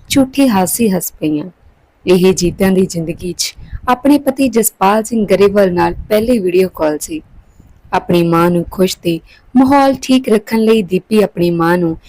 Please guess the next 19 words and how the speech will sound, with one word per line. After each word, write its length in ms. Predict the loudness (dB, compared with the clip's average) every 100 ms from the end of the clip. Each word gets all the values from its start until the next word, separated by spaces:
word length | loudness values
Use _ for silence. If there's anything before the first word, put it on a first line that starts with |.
| -20 -2
ਪਾਪਾ 320 | 0 0 0
ਦਾ 160 | 2 4
ਨਾਮ 320 | 4 4 2
ਲੈ 120 | 0
ਕੇ 220 | -2 -4 -4
ਛੇੜਨ 440 | 0 2 2 2
ਲੱਗੀ, 360 | -2 -6 -10 -12 _ _ _ _ _
ਤਾਂ 160 | 0 0
ਜੀਤਾ 400 | -2 -4 -2 0
ਨੇ 200 | -2 -4 _ _ _ -4 -4
ਪਿਆਰ 520 | -2 0 2 2 2
ਨਾਲ 240 | 4 4
ਉਸ 140 | 2 0
ਦੇ 160 | -2
ਗਲ 240 | 0 -2 0
ਤੇ 200 | 0 0
ਹੱਥ 300 | -2 -2 -2
ਲਾਇਆ 440 | 2 2 0 -4 -12 _ _ _ _ _ _ _ _ _ _ -4
ਤੇ 240 | -2 -2